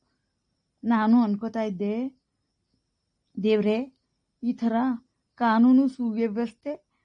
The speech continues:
ಅಂತ ಹೇಳಿದ್ರೆ law and order violation ಅಂತ ಏನ್ ಇಂಗ್ಲೀಷಲ್ಲಿ ಅಂತಾರೋ, ಅದನ್ನ ಬೇಕು ಬೇಕು ಅಂತಲೇ ಮಾಡ್ತಾ ಇದ್ದಾರೋ ಏನೋ.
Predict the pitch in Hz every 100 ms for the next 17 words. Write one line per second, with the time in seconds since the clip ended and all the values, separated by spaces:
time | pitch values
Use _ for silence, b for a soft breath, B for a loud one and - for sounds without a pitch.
0 | _ - 226 220 220 254 254 220 233 254
1 | 262 247 233 226 220 240 214 208 220 226
2 | 233 233 247 240 226 208 202 214 214 214
3 | 214 214 214 220 214 208 214 247 - b
4 | b b - 233 269 269 190 208 220 -
5 | 269 269 269 254 254 254 262 254 233 220
6 | 226 226 208 220 226 214 208 214